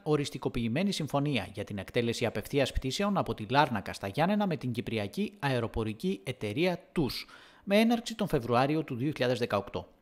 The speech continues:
Η σχετική επιβεβαίωση δόθηκε από τον Δήμαρχο Ιωαννίνων Θωμά Μπέγκα, που μίλησε σε κυπριακά μέσα ενημέρωσης για την ενίσχυση των τουριστικών και εμπορικών σχέσεων μεταξύ Ιωαννίνων και Κύπρου με την απευθείας αεροπορική σύνδεση να αποτελεί ένα σημαντικό τμήμα της προσπάθειας.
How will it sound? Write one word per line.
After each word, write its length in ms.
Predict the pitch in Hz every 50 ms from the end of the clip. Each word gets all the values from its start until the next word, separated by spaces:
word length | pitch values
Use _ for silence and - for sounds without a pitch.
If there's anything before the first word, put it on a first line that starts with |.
| _ _ _ _ _ _ _
Η 80 | - 101
σχετική 400 | - - 104 87 - - 151 170
επιβεβαίωση 580 | 185 233 - 101 190 135 143 151 165 - -
δόθηκε 340 | 170 147 185 196 208 196 208
από 160 | 196 190 170
τον 120 | - 151 139
Δήμαρχο 360 | 196 185 139 104 - - 101
Ιωαννίνων 520 | 101 95 92 104 135 190 214 214 202 180
Θωμά 240 | - 170 165 175 175
Μπέγκα, 320 | 151 135 127 101 104 87
που 120 | - - 104
μίλησε 380 | 113 135 185 202 190 - 170
σε 140 | 147 - 135
κυπριακά 480 | 110 - - - 110 110 104 - 131 123
μέσα 220 | 117 117 - 113
ενημέρωσης 600 | 104 101 92 90 104 135 160 156 - 233 214 - - - - - - - _
για 180 | - 110 123 113
την 160 | 120 113 107
ενίσχυση 540 | 104 107 139 202 190 - 233 214 - 240 214
των 200 | - 151 123 110
τουριστικών 540 | 120 120 120 107 101 - - - - 190
και 100 | 190 -
εμπορικών 440 | 165 139 113 120 117 110 - 170 156
σχέσεων 400 | 139 - - 156 - - 95 92
μεταξύ 360 | 92 98 98 110 104 - -
Ιωαννίνων 600 | 127 113 107 104 98 95 107 120 131 120 113 98
και 100 | - -
Κύπρου 380 | 95 - - 160 170 - 220 196
με 120 | 160 131
την 140 | - - 104
απευθείας 500 | 98 - 101 95 - - 185 190 185 -
αεροπορική 500 | 131 120 113 107 - 113 107 110 - -
σύνδεση 460 | - - 143 117 92 95 - - -
να 80 | 101 98
αποτελεί 440 | 98 - 110 - 147 185 220 233 233 - - - - - - _
ένα 180 | - 285 254 233
σημαντικό 440 | - - 202 180 135 131 - 165
τμήμα 340 | 160 - - 131 143 170 156
της 140 | - - -
προσπάθειας. 680 | - 117 110 - - 113 104 98 - - - - -